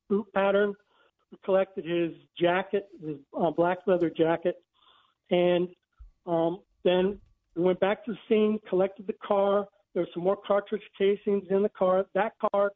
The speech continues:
turned out to belong to the dead victim. And then we went back to the, uh, suspect's car with the holster in it. And inside that car, in addition to the holster, we found another cartridge casing, but it was a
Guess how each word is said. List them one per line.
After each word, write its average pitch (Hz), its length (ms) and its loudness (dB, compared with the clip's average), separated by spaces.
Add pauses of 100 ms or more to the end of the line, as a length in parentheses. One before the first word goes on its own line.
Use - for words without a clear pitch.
turned 190 200 -4
out 190 200 -2
to 202 100 -14
belong 185 480 -2
to 190 140 -4
the 151 140 -6
dead 175 180 2 (100)
victim. 160 380 -6 (1400)
And 165 220 0
then 190 240 2
we 180 160 -2 (480)
went 196 180 0
back 196 300 -2
to 170 280 0 (360)
the, 160 220 0
uh, 156 120 2 (160)
suspect's 269 500 -2 (100)
car 170 200 0
with 170 200 -4
the 170 60 -6
holster 226 520 -2
in 156 100 0
it. 180 160 -4 (520)
And 170 160 0 (100)
inside 214 560 0
that 208 220 -2
car, 180 320 -2
in 175 120 -2
addition 175 380 -2
to 185 100 -6
the 170 100 -2
holster, 180 600 -2 (440)
we 180 160 -2
found 175 280 0
another 208 640 0 (120)
cartridge 240 520 -4
casing, 175 440 -4
but 185 100 0
it 208 60 0
was 196 140 -4
a 160 60 0